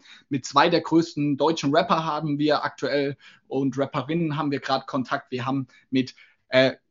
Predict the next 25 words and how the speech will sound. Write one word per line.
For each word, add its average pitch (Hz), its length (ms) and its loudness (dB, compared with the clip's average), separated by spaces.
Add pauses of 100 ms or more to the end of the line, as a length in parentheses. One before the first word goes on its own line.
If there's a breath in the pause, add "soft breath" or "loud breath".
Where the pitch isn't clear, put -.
(280)
sehr, 165 460 6
sehr 180 160 8
internationalen 147 720 2
großen 143 360 -2
Fußballspielern 156 720 2
gerade 131 180 2
Kontakt, 151 460 0 (240 loud breath)
weil 143 260 4
wir 147 140 4
einfach 180 240 2
sehen, 180 360 4 (180 loud breath)
selbst 202 340 4
die 165 60 -8
großen, 214 420 0
äh, 156 460 2
Sportartikelhersteller 147 1400 -2
oder, 143 200 -2
sag 143 180 -2
ich 139 120 -8
mal, 135 120 0
Leute, 156 500 2 (680)
die 147 280 2 (100)
große 170 360 4
Media-Budgets 139 920 -2
haben, 170 340 -6